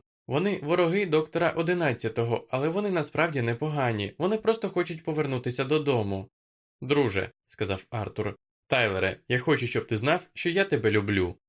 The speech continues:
Мовчанка була такою довгою, що Артур подумав би, що зв'язок обірвався, якби не звук проїжджаючої машини.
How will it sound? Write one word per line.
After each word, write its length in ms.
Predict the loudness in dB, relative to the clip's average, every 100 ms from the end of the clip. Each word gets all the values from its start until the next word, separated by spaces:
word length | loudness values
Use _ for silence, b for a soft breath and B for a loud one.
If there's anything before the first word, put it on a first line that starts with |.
| _ _ _
Мовчанка 520 | -6 -4 0 -2 0 0
була 220 | 2 2
такою 380 | 0 0 0 4
довгою, 480 | 2 4 2 2
що 160 | 2 2
Артур 320 | 2 2 0
подумав 380 | 2 2 2 2
би, 220 | 0 0
що 160 | 0 0
зв'язок 380 | 2 2 2 2
обірвався, 560 | 2 4 4 4 2
якби 240 | 0 2 0
не 140 | 0
звук 260 | 0 -2 2
проїжджаючої 720 | 2 2 2 2 2 0 0
машини. 640 | 0 -2 0 0 0 -2